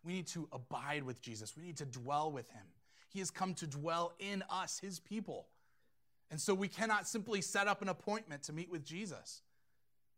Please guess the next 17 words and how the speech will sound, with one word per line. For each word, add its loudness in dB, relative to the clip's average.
He -2
goes 6
with 4
us 4
wherever 4
we 2
go. 2
So -2
the -2
question 0
this 0
morning 0
then 0
is, 0
do -4
you -4
see 0